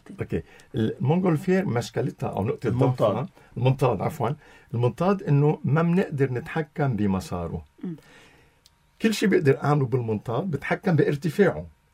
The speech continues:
Speaker 2: كيف؟ بتعرفي بكون محمل، آه، آه، غاز، ها؟ فيني ولع أكتر، بسخن الغاز الجوا أكتر.
Speaker 3: بيرتفع.
Speaker 2: تكبر، فوالا.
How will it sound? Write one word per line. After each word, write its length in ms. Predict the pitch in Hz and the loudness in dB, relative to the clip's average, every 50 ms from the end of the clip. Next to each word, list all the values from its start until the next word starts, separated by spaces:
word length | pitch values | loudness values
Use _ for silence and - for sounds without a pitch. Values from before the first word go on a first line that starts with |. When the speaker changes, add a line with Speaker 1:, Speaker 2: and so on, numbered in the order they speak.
| _ | _
Speaker 2:
كيف؟ 380 | - 202 180 175 214 214 - - _ _ - - _ _ _ - | 0 0 0 2 0 -6 -10 -14 _ _ -20 -20 _ _ _ 0
بتعرفي 420 | - 117 - - 170 156 135 - 135 | 0 0 2 0 -2 0 -2 -2 -6
بكون 260 | - - - 139 123 | -6 -4 -2 -2 -2
محمل، 500 | 120 - - 139 135 135 131 120 110 - - - | -2 -2 -2 0 2 2 2 2 -2 -6 -6 -2
آه، 520 | 104 101 98 98 95 95 98 101 104 - - | -2 0 0 0 0 -2 -2 -4 -4 -6 -6
آه، 260 | 107 101 - - 117 | -6 -8 -6 -6 -4
غاز، 520 | 98 113 113 110 127 175 202 160 131 - - _ _ _ _ - | -2 2 4 4 4 4 2 -2 -10 -12 -14 _ _ _ _ -6
ها؟ 140 | 123 151 - - - _ | -6 -6 -8 -12 -20 _
فيني 180 | - 180 165 151 | 0 4 6 6
ولع 440 | 143 160 196 214 226 196 165 143 - | 8 8 6 6 6 4 2 0 -2
أكتر، 360 | 151 - - - 117 113 135 - _ _ _ | -8 -12 -12 -12 -10 -10 -10 -12 _ _ _
بسخن 360 | - 196 185 185 - 175 160 156 | 0 0 0 0 0 2 4 4
الغاز 340 | 143 135 127 143 143 135 | 4 4 4 2 2 2
الجوا 420 | 139 120 107 139 135 123 120 - - | 2 -2 -2 -2 0 0 0 -2 -4
أكتر. 340 | - - - - 120 147 - | -8 -8 -6 -4 -4 -4 -4
Speaker 3:
بيرتفع. 420 | - 147 165 156 135 - 139 - 208 | -2 -4 -4 -4 -4 0 4 6 6
Speaker 2:
تكبر، 280 | 185 180 160 160 - - - | 6 6 4 0 0 -2 -2
فوالا. 240 | - 110 104 85 71 | -2 0 0 -2 -2